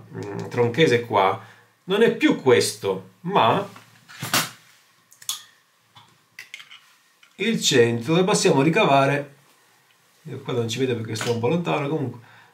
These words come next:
lo possiamo ricavare seguendo il raggio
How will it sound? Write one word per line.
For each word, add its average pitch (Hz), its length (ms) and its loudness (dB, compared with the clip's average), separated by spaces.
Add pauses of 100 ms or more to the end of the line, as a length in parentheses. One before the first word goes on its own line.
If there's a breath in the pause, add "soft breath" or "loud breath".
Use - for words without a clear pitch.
lo 170 140 -6
possiamo 165 480 4
ricavare 117 680 2 (400)
seguendo 143 540 2
il 151 100 2
raggio 127 680 0